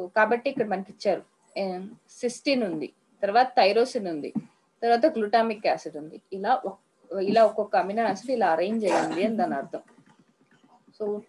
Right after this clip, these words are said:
తర్వాత ఇది secondary structure. ఆ అమినో acids ఇలా మెలిపెడితే, Okay? So, ఇలా,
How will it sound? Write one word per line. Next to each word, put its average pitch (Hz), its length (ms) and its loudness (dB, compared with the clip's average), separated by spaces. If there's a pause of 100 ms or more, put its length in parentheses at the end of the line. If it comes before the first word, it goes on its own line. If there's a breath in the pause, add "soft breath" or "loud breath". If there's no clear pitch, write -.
తర్వాత 254 760 4 (640)
ఇది 285 180 4
secondary 285 540 4
structure. - 760 -8 (600)
ఆ 233 180 4
అమినో 262 320 2
acids 254 380 -2
ఇలా 208 160 -2
మెలిపెడితే, 190 680 -2 (2250)
Okay? 415 260 -12 (500)
So, 294 240 0
ఇలా, 330 420 0